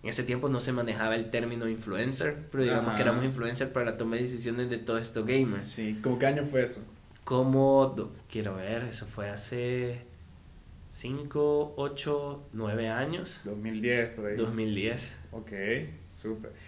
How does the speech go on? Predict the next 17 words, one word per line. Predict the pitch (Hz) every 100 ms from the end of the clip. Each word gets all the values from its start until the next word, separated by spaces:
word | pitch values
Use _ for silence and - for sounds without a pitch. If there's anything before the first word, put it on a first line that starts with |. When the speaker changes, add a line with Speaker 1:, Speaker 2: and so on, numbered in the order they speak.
| -
Speaker 2:
Entonces, | - 127 160 165 -
a | 156 156
partir | 143 147 151
de | 156
ahí | 170
das | 160
el | 143 139
salto | - 135 127 135
del | 123
anime. | 127 143 113 - - - - -
El | - 135
an-, | 147
Speaker 1:
No, | 139
Speaker 2:
el | 110
anime. | 110 101 - - - -
Speaker 1:
el | 143
anime. | 143 110